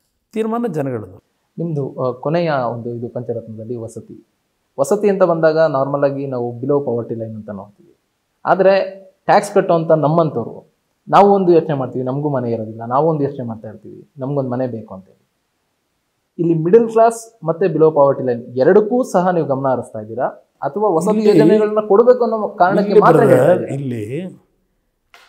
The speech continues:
Speaker 1: ಟ್ಯಾಕ್ಸ್ ಪೇಯರು ಟ್ಯಾಕ್ಸ್ ಕಟ್ತಾ ಇದ್ದವನು ಪ್ರಶ್ನೆ ಅಲ್ಲ. ಈ ನಾಡಿನಲ್ಲಿ ಹುಟ್ಟಿದ್ದಾರೆ. ಈ ನಾಡಿನಲ್ಲಿ ಹುಟ್ಟಿರ್ತಕ್ಕಂಥ ಪ್ರತಿ ಕುಟುಂಬಗಳಿಗೆ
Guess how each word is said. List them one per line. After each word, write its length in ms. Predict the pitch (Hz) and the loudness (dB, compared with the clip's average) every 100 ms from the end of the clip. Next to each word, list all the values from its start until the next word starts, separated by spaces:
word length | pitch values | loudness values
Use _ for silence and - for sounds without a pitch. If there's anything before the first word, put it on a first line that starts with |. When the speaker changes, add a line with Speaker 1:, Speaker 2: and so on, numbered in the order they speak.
| _ | _
Speaker 1:
ಟ್ಯಾಕ್ಸ್ 380 | - 156 170 - | -2 0 -2 -6
ಪೇಯರು 600 | - 175 170 170 165 170 | -4 0 4 4 4 0
ಟ್ಯಾಕ್ಸ್ 400 | 165 156 151 147 | 0 -2 -2 -4
ಕಟ್ತಾ 340 | - 135 127 147 | -8 -8 -2 -2
ಇದ್ದವನು 420 | 143 139 147 147 | 0 -4 -4 -6
ಪ್ರಶ್ನೆ 360 | 139 104 - | -10 -12 -12
ಅಲ್ಲ. 160 | 120 104 110 _ _ _ _ _ _ _ _ _ _ _ _ _ _ | -12 -12 -18 _ _ _ _ _ _ _ _ _ _ _ _ _ _
ಈ 80 | 156 | -4
ನಾಡಿನಲ್ಲಿ 440 | 131 135 156 156 | 0 0 0 0
ಹುಟ್ಟಿದ್ದಾರೆ. 760 | 139 123 127 113 107 - - _ _ _ _ _ _ _ _ - | -2 -6 -8 -8 -8 -14 -18 _ _ _ _ _ _ _ _ -4
ಈ 100 | 160 | -4
ನಾಡಿನಲ್ಲಿ 460 | 143 151 190 190 | -2 -4 -4 -2
ಹುಟ್ಟಿರ್ತಕ್ಕಂಥ 800 | 170 139 170 165 160 156 156 147 170 | -4 -4 -6 -4 -4 -4 -6 -2 -2
ಪ್ರತಿ 640 | 165 - 143 139 185 190 | -4 -6 -8 -6 -4 -4
ಕುಟುಂಬಗಳಿಗೆ 800 | 190 139 143 135 117 107 85 | -6 -6 -4 -4 -6 -10 -14